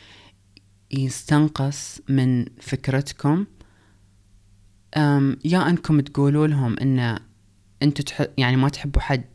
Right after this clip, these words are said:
يعاملكم بهالطريقة أو تحسوا بالألم، أم، أو الاستنقاص،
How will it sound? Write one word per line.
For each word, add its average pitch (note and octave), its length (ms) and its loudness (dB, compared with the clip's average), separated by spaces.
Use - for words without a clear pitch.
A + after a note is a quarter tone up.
يعاملكم C3 800 0
بهالطريقة B2+ 640 -2
أو B2 140 0
تحسوا A#2+ 680 -6
بالألم، B2+ 640 -2
أم، B2+ 460 -2
أو C3+ 120 0
الاستنقاص، B2 1040 -6